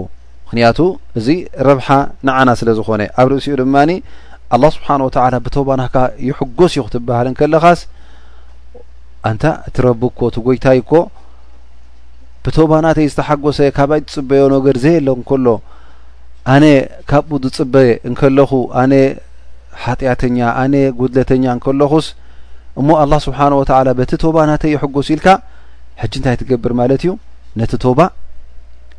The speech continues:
ናተይ ኢልካ ትሕዞ፣ ትቀዳደመሉ። ኣላህ እኳ ተሓጐሰለይ እሞ ንኣላህ ስብሓነ ወተዓላ ዝፈትዎ ነገር ክገብር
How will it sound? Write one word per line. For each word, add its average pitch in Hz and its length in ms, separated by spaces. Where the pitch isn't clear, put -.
ናተይ 113 240
ኢልካ 113 240
ትሕዞ፣ 95 240
ትቀዳደመሉ። 117 720
ኣላህ 139 220
እኳ 135 120
ተሓጐሰለይ 135 640
እሞ 110 140
ንኣላህ 120 340
ስብሓነ 131 340
ወተዓላ 127 380
ዝፈትዎ 131 360
ነገር 127 320
ክገብር 135 440